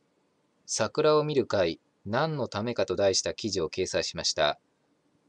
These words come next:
この中で、作家の百田直樹さんや武田恒康さん、タレントのケント・ギルバートさんら、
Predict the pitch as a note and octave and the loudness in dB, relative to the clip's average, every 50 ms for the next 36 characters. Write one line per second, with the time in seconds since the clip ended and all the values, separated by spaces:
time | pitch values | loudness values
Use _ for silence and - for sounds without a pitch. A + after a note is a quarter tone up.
0 | _ _ _ _ _ _ _ - A#2 A2 G#2 G2+ G#2 G2 F#2+ F2 G2+ G2+ G2+ - | _ _ _ _ _ _ _ -2 0 0 2 2 2 2 2 4 4 6 4 4
1 | - _ _ _ _ _ _ _ _ _ _ _ _ _ _ _ _ - - - | 2 _ _ _ _ _ _ _ _ _ _ _ _ _ _ _ _ -2 0 2
2 | - - - - A#2+ A#2 A2+ A2+ A2+ A2+ A2+ - _ _ _ _ _ _ - - | 2 2 2 2 2 4 4 6 6 6 4 4 _ _ _ _ _ _ -6 2
3 | - D3 D3 - - C#3 C3 B2+ C3+ C3 A#2+ - - B2 A2 G#2+ G#2 G#2 G#2 G#2 | 2 4 4 2 0 -4 -2 0 0 0 -2 -2 -2 -2 -2 -2 -2 0 2 2
4 | A2 A2 A2+ A2+ - _ _ _ _ _ _ _ _ _ _ - - A2 G#2 - | 4 4 2 2 0 _ _ _ _ _ _ _ _ _ _ -8 -6 -6 -4 0
5 | C3+ C3 C3 B2+ - - - B2 C3+ C#3 A2 - - - - F2+ D#2+ D2+ - _ | 2 2 2 2 2 -2 -4 -4 -2 -2 -2 -2 -4 -4 -4 -2 -4 -4 -6 _
6 | _ _ _ _ _ _ _ _ - G#2 G#2 G#2+ G#2+ G#2+ - A2+ G#2+ A2 A2 A2 | _ _ _ _ _ _ _ _ 0 0 2 2 0 0 0 0 2 4 6 6
7 | A2+ A#2 - _ _ _ _ _ _ _ _ _ - A#2 A2+ A#2+ A#2 - B2 A2+ | 6 6 4 _ _ _ _ _ _ _ _ _ 0 0 0 0 4 6 10 10
8 | A#2 A#2+ A#2+ - _ _ _ _ _ _ - G#2+ A#2 C#3+ D#3 D#3 D#3+ D3+ D3 A#2+ | 10 10 8 4 _ _ _ _ _ _ -4 -2 0 0 4 6 6 6 6 4
9 | A2 - G#2+ G2+ G2 F2+ F#2+ F#2+ F#2+ - | 0 -2 -2 -2 2 4 4 4 4 2